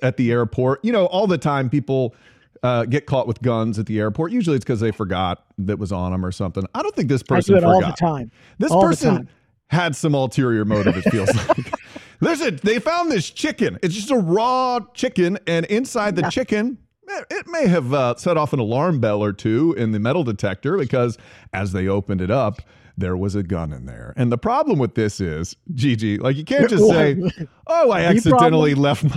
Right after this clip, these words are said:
Speaker 1: oh, did I leave my gun in that chicken?" <laughs>
Speaker 2: Where did I put that thing? Oh, but there it
Speaker 1: Mm.
Speaker 2: is. <laughs> Oh my g-, I don't know who thought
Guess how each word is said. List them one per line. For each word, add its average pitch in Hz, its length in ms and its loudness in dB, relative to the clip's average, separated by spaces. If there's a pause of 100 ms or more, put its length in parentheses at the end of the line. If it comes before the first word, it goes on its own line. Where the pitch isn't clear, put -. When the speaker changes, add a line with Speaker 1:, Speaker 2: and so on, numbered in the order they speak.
Speaker 1:
oh, 262 80 2
did 196 140 0
I 294 120 0
leave 381 180 2
my 202 160 2
gun 143 300 0
in 196 140 0
that 147 260 -4
chicken?" - 580 -6
<laughs> - 60 -20 (1200)
Speaker 2:
Where 480 180 -8 (100)
did 415 80 -10
I 359 60 -10
put - 280 -14
that 165 200 -18
thing? - 240 -16 (300)
Oh, 349 180 0 (180)
but 214 140 -12
there 403 220 -4
it 175 80 -2
Speaker 1:
Mm. 156 180 -2
Speaker 2:
is. 190 240 -8 (180)
<laughs> - 200 -20
Oh 285 140 4
my 233 180 -2
g-, 196 100 -6 (320)
I 240 120 -4
don't 269 240 -8
know 185 160 -8
who 185 160 -4
thought 165 360 -6